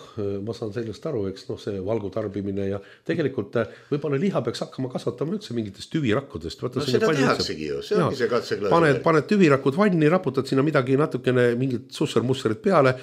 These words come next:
Speaker 1: ja sul on, sul on vannitäis head liha hommikuks välja kasvanud, muudkui aga võtad ja lõikad ja paned pannile.
Speaker 2: Jah.
Speaker 1: Ja siis, kui tahad, paned sinna veel natuke pekki ja kamarat ja sibulat juurde, saad siukse,
Speaker 2: Mhm.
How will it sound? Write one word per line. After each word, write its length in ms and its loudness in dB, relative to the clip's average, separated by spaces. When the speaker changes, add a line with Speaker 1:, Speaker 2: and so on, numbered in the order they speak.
Speaker 1:
ja 100 -2
sul 220 4
on, 100 -6
sul 240 -2
on 80 -4
vannitäis 600 2
head 180 2
liha 220 4
hommikuks 480 0
välja 160 0
kasvanud, 480 0
muudkui 300 -2
aga 100 2
võtad 240 0
ja 80 2
lõikad 320 2
ja 80 0
paned 240 4
pannile. 380 -4
Speaker 2:
Jah. 160 2
Speaker 1:
Ja 80 2
siis, 160 -2
kui 80 -2
tahad, 320 2
paned 240 0
sinna 240 2
veel 160 4
natuke 240 -4
pekki 320 -2
ja 80 -6
kamarat 320 2
ja 80 -4
sibulat 400 0
juurde, 240 -2
saad 240 0
siukse, 480 -2
Speaker 2:
Mhm. 420 -12